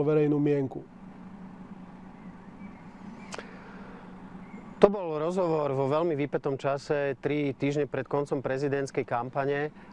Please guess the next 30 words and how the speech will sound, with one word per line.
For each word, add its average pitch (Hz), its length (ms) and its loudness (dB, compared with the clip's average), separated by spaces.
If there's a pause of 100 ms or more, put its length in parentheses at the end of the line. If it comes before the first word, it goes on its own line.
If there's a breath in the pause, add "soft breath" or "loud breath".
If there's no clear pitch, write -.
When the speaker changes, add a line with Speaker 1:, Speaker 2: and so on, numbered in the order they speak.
Speaker 2:
a 123 140 2
ja 139 100 2
som 170 220 0
mal 170 160 0
príležitosť 139 880 0 (800)
sa - 160 2
pánovi 143 400 2
prezidentovi 135 640 2
Kiskovi 131 640 0
medzi 131 320 2
štyrmi 143 320 2
očami 131 400 2
ospravedlniť 131 640 0
za 127 160 4
to, 135 80 0
že 127 480 2
klebety, 127 480 2
ktoré 123 240 2
ku 131 80 0
mne 131 160 2
dorazili, 127 480 4
som 127 240 2 (240 loud breath)
v 135 80 2
rozhovore 143 640 2
určenom 147 560 2 (400 loud breath)
len 151 240 4
pre 143 240 2
jedny 139 240 2
uši, 143 400 2
eh, 151 40 -6